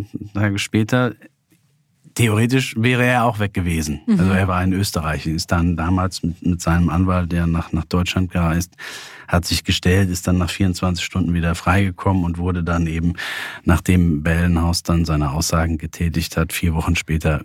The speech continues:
Speaker 1: ähm, wieder verhaftet. Das nur nochmal als Rückblick. Und den Rest der Geschichte kennen wir. Seitdem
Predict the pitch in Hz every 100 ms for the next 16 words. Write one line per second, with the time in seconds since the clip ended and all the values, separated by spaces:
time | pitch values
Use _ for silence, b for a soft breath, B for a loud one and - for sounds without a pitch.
0 | - 80 73 71 67 - 82 82 80 80
1 | 85 82 82 - 80 - - 87 80 76
2 | 78 - 90 - 85 85 - 82 - _
3 | - 95 87 85 90 - 85 87 - 85
4 | 87 82 87 - 95 95 92 92 85 85
5 | 82 85 82 80 82